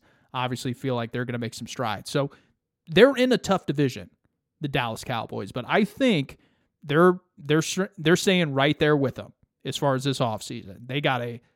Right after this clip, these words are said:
legit number one corner. I still think Gilmore's that caliber. I think they got close to a number one wide receiver. He's not putting up those gaudy numbers, but he's available. He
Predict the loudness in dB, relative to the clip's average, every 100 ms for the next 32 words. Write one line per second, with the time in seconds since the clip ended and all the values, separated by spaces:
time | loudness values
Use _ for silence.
0 | _ -6 -4 4 6 6 2 -4 -2 4
1 | 4 4 2 -2 -2 -4 -8 _ -12 -8
2 | -2 0 0 0 0 2 0 0 -2 -2
3 | -4 -4 -4 -6 -8 _ _ -12 -6 -4
4 | 0 0 0 -4 -2 -2 -2 -4 -4 -2
5 | -2 -2 -2 -4 -2 -4 -6 -8 -4 -4
6 | -4 -6 -6 0 2 0 -2 _ 2 4
7 | 0 2 0 0 2 2 0 -4 0 0
8 | -2 -6 _ -8 -8 -8 -6 2 6 6
9 | 6 2 0 _ _ _ _ _ 0 2
10 | 2 0